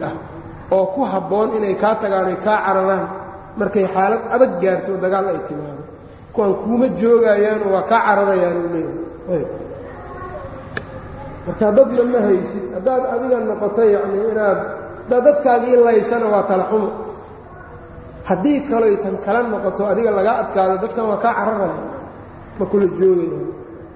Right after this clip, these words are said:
Ayb. Faqaala lahu Abu Bakrin, Abu Bakr waxa uu ku yidhi, "Umsus badra Laati." War waxa uu yidhi, "Laata kintirkeeda nuug." Naam, ayuu ku yidhi. Ayb.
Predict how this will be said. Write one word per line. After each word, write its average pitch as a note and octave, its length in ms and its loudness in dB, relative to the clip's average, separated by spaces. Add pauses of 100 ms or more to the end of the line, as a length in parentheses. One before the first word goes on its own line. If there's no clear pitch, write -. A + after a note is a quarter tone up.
(220)
Ayb. C3 140 -10 (420)
Faqaala A3+ 400 4
lahu A#3+ 180 8
Abu G3+ 220 2
Bakrin, A3+ 400 2
Abu G3 100 4
Bakr A3+ 300 2
waxa G3+ 160 0
uu F#3+ 160 4
ku B3+ 60 2
yidhi, G#3 520 2 (300)
"Umsus C4 520 2 (120)
badra G3 500 2 (120)
Laati." F#3 560 2 (920)
War G3+ 260 4
waxa A3+ 280 4
uu G#3 180 2
yidhi, G3 240 2
"Laata G3 560 2
kintirkeeda A#3+ 800 2
nuug." G#3 240 -2 (540)
Naam, D3 280 -10 (400)
ayuu F#3 240 2
ku A3 100 0
yidhi. D3+ 300 2 (220)
Ayb. F3 240 2